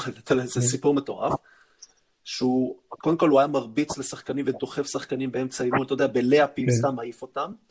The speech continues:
Speaker 2: כן.
Speaker 1: אבל זה כלום. הוא השתין על כל הבגדים של החברים שלו בחדר
Speaker 2: ול-,
Speaker 1: הלבשה.
Speaker 2: ו-
Speaker 1: והוא נזרק מה-,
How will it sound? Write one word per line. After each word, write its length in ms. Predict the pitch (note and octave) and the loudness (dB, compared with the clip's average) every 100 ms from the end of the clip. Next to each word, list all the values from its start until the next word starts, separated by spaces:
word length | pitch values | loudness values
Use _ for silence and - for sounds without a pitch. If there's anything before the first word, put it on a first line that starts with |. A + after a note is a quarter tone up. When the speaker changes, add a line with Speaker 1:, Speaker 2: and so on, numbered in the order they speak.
| _ | _
Speaker 2:
כן. 120 | A#2 G#2+ | -6 -2
Speaker 1:
אבל 140 | B2+ | 0
זה 140 | C3 | 2
כלום. 400 | E3 - C3 D3 A3+ _ _ _ _ _ | 0 4 4 4 0 _ _ _ _ _
הוא 420 | - - C3+ C#3+ - _ _ _ _ | -4 0 2 2 -2 _ _ _ _
השתין 720 | C#3+ - - - - F#3 E3 G#3+ - _ _ _ - | -6 -4 -6 -6 -2 0 0 -8 -12 _ _ _ 0
על 100 | C3 - | 2 4
כל 160 | E3 F#3 | 6 6
הבגדים 640 | D3+ B2+ C3+ - D#3+ D#3 F3 | 4 2 2 6 4 2 -10
של 260 | - C3+ | -4 -2
החברים 480 | A#2+ - A#2+ B2 D#3 | -2 -4 -2 0 0
שלו 400 | D3+ C#3+ C3+ F3+ - C#3+ | 0 2 4 2 0 -4
בחדר 320 | C3 - - | 2 6 8
Speaker 2:
ול-, 60 | |
Speaker 1:
הלבשה. 360 | C#3+ A2+ C#3+ D3 | 6 6 6 4
Speaker 2:
ו- 40 | - _ _ - _ _ _ _ _ C3+ | 4 _ _ -20 _ _ _ _ _ 2
Speaker 1:
והוא 140 | D3+ | 4
נזרק 440 | D3 C#3+ - E3+ | 6 6 6 6
מה-, 100 | G3 | 6